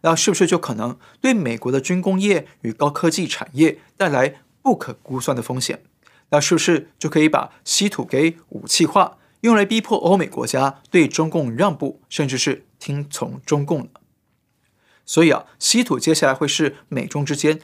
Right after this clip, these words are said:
非常重要的竞争战场。第五个优势，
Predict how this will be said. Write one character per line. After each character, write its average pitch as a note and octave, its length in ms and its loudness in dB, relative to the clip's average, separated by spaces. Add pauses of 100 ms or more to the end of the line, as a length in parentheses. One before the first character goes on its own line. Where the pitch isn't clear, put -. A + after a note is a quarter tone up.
(140)
非 G3+ 340 0
常 B2+ 180 -2
重 C3 200 -4
要 A#2+ 80 -2
的 C3 100 -10
竞 - 180 -6
争 A#2 160 -4
战 A#2 160 -4
场。 - 220 -12 (640)
第 B3+ 140 4
五 C3+ 80 2
个 B2 80 0
优 B2+ 180 2
势， - 300 -4